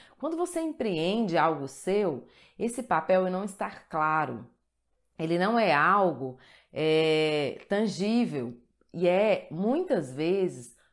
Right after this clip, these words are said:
no intuitivo que você faz a governança. Então, o que eu tenho observado é que o maior desafio do empreender autêntico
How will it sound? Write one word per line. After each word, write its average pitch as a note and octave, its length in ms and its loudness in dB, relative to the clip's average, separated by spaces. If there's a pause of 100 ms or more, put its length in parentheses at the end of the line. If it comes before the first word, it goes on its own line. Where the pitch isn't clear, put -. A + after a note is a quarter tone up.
(100)
no A3+ 160 -4
intuitivo D4 880 -4 (180)
que G#3+ 140 -8
você F#3+ 560 -2 (300)
faz C3 240 -4
a C3+ 60 -6
governança. C3+ 840 -6 (300)
Então, F#3 140 -6
o G#3 40 -6
que A#3 60 -2
eu B3+ 60 2
tenho B3+ 160 -2
observado F3 720 0
é D#3 40 -4
que E3+ 100 -6
o F3+ 40 -4
maior F3+ 300 0
desafio G#3+ 720 -6
do C#3 100 -10
empreender D#3 420 -6
autêntico C#3+ 800 -6